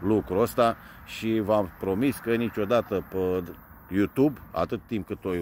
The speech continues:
voi face YouTube, uh, n-am să intru în polemici de-astea negative cu anumiți indivizi. Fiecare face treaba lui, fiecare își face cum con-, consideră el contextul lui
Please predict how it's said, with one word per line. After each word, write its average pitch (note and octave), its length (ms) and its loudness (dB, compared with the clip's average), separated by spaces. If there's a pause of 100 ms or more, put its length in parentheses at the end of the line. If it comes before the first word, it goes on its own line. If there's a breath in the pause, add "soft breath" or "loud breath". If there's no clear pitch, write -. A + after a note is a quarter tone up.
(100)
voi F2 140 -4
face G#2 300 -2
YouTube, E2 420 -2 (560 loud breath)
uh, A2+ 280 2 (120)
n-am A2 280 2
să - 160 -6
intru G#2 500 0
în G2 440 0
polemici F#2+ 540 -2
de-astea F2 520 -2
negative E2+ 580 -2
cu F2 360 -6 (360 loud breath)
anumiți F2+ 640 -2
indivizi. D#2+ 840 -2 (260)
Fiecare B2 440 4
face G2 360 -2
treaba E2+ 340 -2
lui, A#2 180 -2
fiecare G#2 580 -2 (400 loud breath)
își G2 180 -6
face G#2 300 0
cum G2 340 -6
con-, F2 240 -6 (260)
consideră G2 460 0
el F#2 80 2
contextul F#2 580 -2
lui A#2 260 0